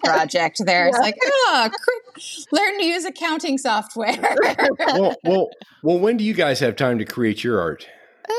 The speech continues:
Speaker 3: Are you
Speaker 2: Um,
Speaker 3: doing it throughout the day and then, you know, kind of doing the operational stuff on the weekends? What is, what does that look
Speaker 1: No.
Speaker 3: like?
Speaker 1: We're still trying to figure out that work-life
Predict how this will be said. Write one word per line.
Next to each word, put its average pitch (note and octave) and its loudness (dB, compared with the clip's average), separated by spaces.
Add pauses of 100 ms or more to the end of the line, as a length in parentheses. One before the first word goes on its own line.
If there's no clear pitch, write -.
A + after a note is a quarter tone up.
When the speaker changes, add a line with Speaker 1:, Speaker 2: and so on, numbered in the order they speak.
(160)
Speaker 3:
Are A3 2
you B2 2
Speaker 2:
Um, B2 0
Speaker 3:
doing C#3+ 4
it B2+ 0
throughout C3+ 2
the B2 0
day D#3 4
and C3+ 2
then, B2 2
you A#2+ 0
know, A#2 2
kind A#2 2
of G2 0
doing A2+ 2 (100)
the G2+ 0
operational A2+ 0
stuff - -2
on G#2+ 2
the F#2+ 2
weekends? D3+ 0
What A#2+ 0
is, F#2 -4 (520)
what F#3 0
does C#3+ 2
that E3 2
look - 2
Speaker 1:
No. A2 0
Speaker 3:
like? E2 -4 (560)
Speaker 1:
We're C#4 -8
still - 0
trying G#3 0
to G3 0
figure F3 0
out D#3+ 2
that D#3+ 2
work-life D#3 -4